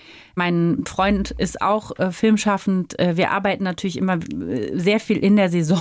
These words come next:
<laughs> also im Sommer. Das heißt, wir können immer nur im Winter reisen. Und da war ja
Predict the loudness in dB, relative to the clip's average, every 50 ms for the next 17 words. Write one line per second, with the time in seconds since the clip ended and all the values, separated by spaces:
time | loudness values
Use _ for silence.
0 | 0 -2 0 0 0 2 2 2 2 2 4 4 4 4 4 2 0 -2 -10 -14
1 | -14 -14 -14 -16 -16 -4 -2 0 0 0 -4 -2 0 0 2 2 2 2 2 4
2 | 2 4 4 4 2 2 2 0 0 2 2 2 4 2 2 0 0 -6 _ _
3 | _ -2 0 0 0 -2 0 -2 -2 0 0 0 -2 -2